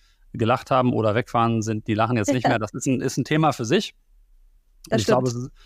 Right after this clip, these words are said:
Speaker 1: ist auch okay, sich über seinen eigenen, über den Erfolg, wenn er denn dann da ist, oder die Zeit, die man dann geschafft hat, eben so ein Unternehmen zu führen, nochmal zu freuen. Aber lass mich nochmal kurz eingehen auf dieses Thema, äh, auf das Thema Kultur, denn ich finde es überhaupt nicht weich. Also unsere Unternehmenskultur bestimmt, ähm,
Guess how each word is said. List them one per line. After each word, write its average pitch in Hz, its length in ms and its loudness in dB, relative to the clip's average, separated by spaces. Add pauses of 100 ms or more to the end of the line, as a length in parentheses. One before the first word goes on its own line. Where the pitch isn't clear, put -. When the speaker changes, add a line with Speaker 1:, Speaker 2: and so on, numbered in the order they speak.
(180)
Speaker 1:
ist 127 100 0
auch 131 80 4
okay, 131 240 2
sich 127 100 0
über 123 140 2
seinen 117 160 2
eigenen, 117 400 2
über 117 240 -2
den 113 320 -2
Erfolg, 127 340 0
wenn 127 120 0
er 120 60 0
denn 113 140 0
dann 110 120 0
da 117 180 4
ist, - 160 -4
oder 110 220 -2
die 110 160 -2
Zeit, 120 320 0
die 123 80 0
man 117 120 2
dann 113 260 0
geschafft 117 340 -4
hat, 117 120 0
eben 113 180 0
so 110 60 -2
ein - 40 -2
Unternehmen 113 280 0
zu 107 120 -6
führen, 123 180 -2
nochmal 110 220 -2
zu - 100 -16
freuen. 131 300 0 (320)
Aber 113 100 0
lass 120 160 0
mich 135 80 4
nochmal 131 160 2
kurz 131 220 -2
eingehen 127 420 0
auf 123 180 0
dieses 117 280 -2
Thema, 120 500 2
äh, 117 120 2
auf 120 200 0
das - 160 -4
Thema 123 240 0
Kultur, 123 360 -2
denn 113 200 -2
ich - 140 -10
finde 151 160 2
es 135 40 2
überhaupt 123 260 -2
nicht 120 120 -4
weich. 101 300 -2 (420)
Also 120 180 2
unsere 139 220 2
Unternehmenskultur 131 640 0
bestimmt, 139 540 0
ähm, 120 440 0